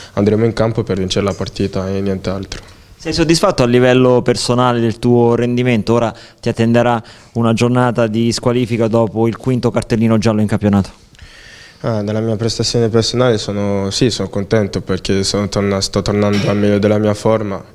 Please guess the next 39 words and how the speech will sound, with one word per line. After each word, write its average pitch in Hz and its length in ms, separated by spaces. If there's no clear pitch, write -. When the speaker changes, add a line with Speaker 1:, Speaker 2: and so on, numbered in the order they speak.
Speaker 1:
Ora 101 200
ci 92 100
avrò 95 160
tre - 220
settimane 98 400
di 101 100
recupero, 95 1200
cioè, 80 120
per 95 200
me 101 120
è 98 80
più 101 160
un 101 140
bene 104 240
che - 80
un 98 120
male 98 260
perché 92 260
comunque 98 460
lavorerò 98 420
tanto 107 600
per 98 320
tornare 98 320
al 95 80
massimo 101 560
la 95 100
partita 98 540
prossima. 101 400
È - 20
certo 101 320
che - 120
mi 101 100
dispiace - 420
non 95 120
giocare 98 340
quella 98 220
col 101 160
Cosenza, 104 520
però 92 720